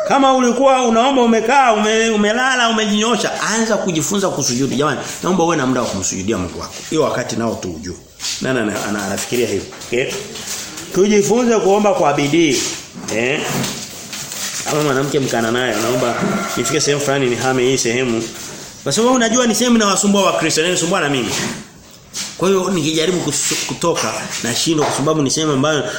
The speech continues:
kuna kitu unakuta hujakigusa, bado hujakigusa. Eh? Mstari wa ishirini na sita anasema hivi, akajibu baada ya kuambiwa kwamba, eh,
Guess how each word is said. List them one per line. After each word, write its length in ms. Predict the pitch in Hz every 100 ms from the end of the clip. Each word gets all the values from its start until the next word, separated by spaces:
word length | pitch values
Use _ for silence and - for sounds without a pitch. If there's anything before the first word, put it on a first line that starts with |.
| - - -
kuna 260 | 170 165 139
kitu 300 | - 226 190
unakuta 260 | 156 -
hujakigusa, 680 | 165 135 - 139 135 170 - -
bado 220 | 127 147
hujakigusa. 540 | 143 110 101 101 131 - - - - - -
Eh? 400 | 107 139 - - - - - - - -
Mstari 300 | 139 269 262
wa 60 |
ishirini 200 | 208 269
na 100 | 254
sita 520 | 190 262 185 180 - -
anasema 420 | 147 175 247 208
hivi, 200 | 160 180 - - - - - - - -
akajibu 580 | 202 - 233 262 240
baada 280 | 208 247 294
ya 100 | 254
kuambiwa 360 | 226 220 247 233
kwamba, 640 | 247 262 262 190 - - - - - - - - - - - - - 151
eh, 380 | 175 226 -